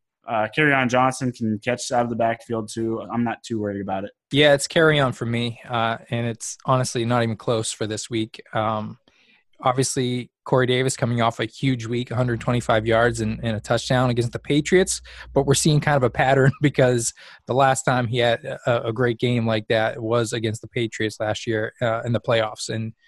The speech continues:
Speaker 2: and the Titans' last game. So, you know, I mean, he's just, he's good against the Patriots. I do see him trending up, however. I trust Kerryon Johnson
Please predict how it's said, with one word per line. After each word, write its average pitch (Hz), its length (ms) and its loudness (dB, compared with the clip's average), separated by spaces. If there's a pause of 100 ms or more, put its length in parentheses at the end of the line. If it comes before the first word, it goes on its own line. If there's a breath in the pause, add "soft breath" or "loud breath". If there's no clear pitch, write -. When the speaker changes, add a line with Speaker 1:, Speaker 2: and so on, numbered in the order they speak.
(180 soft breath)
Speaker 2:
and 120 80 -2
the 113 80 0
Titans' 113 300 -2
last 113 260 2
game. 110 260 -2
So, 113 400 2 (400)
you 143 120 2
know, 110 180 2
I 123 80 2
mean, 120 160 0
he's 120 140 -2
just, 120 260 -2
he's 117 180 -2
good 131 200 2
against 120 240 2
the 113 60 -2
Patriots. 131 600 -2 (220 loud breath)
I 131 120 2
do 170 240 4
see 175 200 2
him 135 120 2
trending 127 440 0
up, 165 220 2
however. 117 580 4 (280)
I 151 120 4
trust - 560 0
Kerryon 131 420 2
Johnson 117 600 2